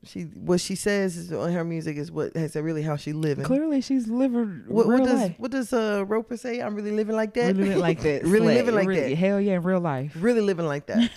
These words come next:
Speaker 2: <laughs>
Speaker 1: So there was a young man
Speaker 2: Mm-hmm.
Speaker 1: that decided to hop on live,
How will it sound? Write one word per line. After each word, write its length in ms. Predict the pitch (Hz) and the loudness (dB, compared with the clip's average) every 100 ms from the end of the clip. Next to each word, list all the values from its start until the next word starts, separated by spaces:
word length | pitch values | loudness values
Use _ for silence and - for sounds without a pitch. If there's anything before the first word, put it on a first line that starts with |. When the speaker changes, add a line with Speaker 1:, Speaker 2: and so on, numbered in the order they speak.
| - | 2
Speaker 2:
<laughs> 320 | 285 359 359 - - _ - - | 4 4 2 -6 -20 _ -20 -20
Speaker 1:
So 400 | - - 302 294 | -14 2 6 6
there 200 | 285 277 | 6 4
was 140 | 320 339 | 2 2
a 100 | 240 | 0
young 440 | 190 180 180 254 | 2 2 2 0
man 560 | 202 147 139 143 202 269 320 | -2 -2 -6 -6 -6 -6 -8
Speaker 2:
Mm-hmm. 560 | 151 143 143 143 139 147 170 | -8 -8 -8 -8 -8 -10 -2
Speaker 1:
that 600 | 233 226 214 202 202 202 | 2 4 6 4 2 0
decided 480 | 214 - 220 214 233 | -2 0 -2 -4 -6
to 140 | 247 | -6
hop 260 | 233 226 240 | -4 -2 0
on 220 | 247 240 | 2 2
live, 760 | 175 151 139 143 214 - - | 2 2 0 -2 -6 -10 -20